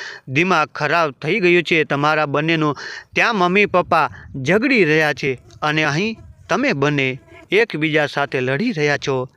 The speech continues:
અચાનક અંદરથી કંઈક તૂટવાનો જોરથી અવાજ આવ્યો. પૂનમ દોડી અને અંદર ગઈ તો જોયું, પિતાજી મનીષનો ક્રિકેટ બેટ તોડી રહ્યા હતા. પૂનમ હવે હાથ જોડીને બોલી,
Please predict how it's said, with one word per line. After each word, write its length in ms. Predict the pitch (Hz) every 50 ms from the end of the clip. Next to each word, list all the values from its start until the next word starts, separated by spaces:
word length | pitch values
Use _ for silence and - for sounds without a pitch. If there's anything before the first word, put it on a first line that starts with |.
| _ _ _ - - - - -
અચાનક 580 | 190 202 - 180 160 156 151 147 147 - -
અંદરથી 480 | 143 151 156 151 147 143 - 139 135 123
કંઈક 280 | - - 156 165 147
તૂટવાનો 640 | 123 - - 143 151 - 170 156 147 139 131 131 131 123
જોરથી 480 | 113 127 147 160 165 - - 143 127
અવાજ 440 | - - 131 135 170 202 214 160 131
આવ્યો. 340 | 139 135 135 135 127 117 - - - - - - - - _
પૂનમ 340 | 196 247 262 262 220 180 160
દોડી 340 | 147 165 170 170 165 156 156
અને 280 | - - - 135 139 147 -
અંદર 320 | 147 143 165 220 220 185
ગઈ 300 | 147 151 170 180 156 131 - - - - - -
તો 140 | 156 151
જોયું, 440 | 147 131 170 214 240 208 160 139 - - - - - - -
પિતાજી 500 | 196 226 247 - 185 160 156 143 147 147
મનીષનો 600 | 139 139 143 151 165 165 147 - 147 139 135 131
ક્રિકેટ 500 | 120 - 151 208 226 - - 160 147 135
બેટ 300 | 131 131 147 151 139 120 - -
તોડી 300 | 143 127 127 156 220 226
રહ્યા 240 | 160 151 147 135 139
હતા. 400 | 143 - 139 127 123 120 123 - _ _ _ _ _ _ _ _ _ -
પૂનમ 300 | 160 156 156 147 139 135
હવે 220 | 131 139 143 143
હાથ 340 | 131 113 120 151 190 220 208 - -
જોડીને 320 | 151 151 156 151 139 135
બોલી, 360 | 131 123 139 147 147 143 131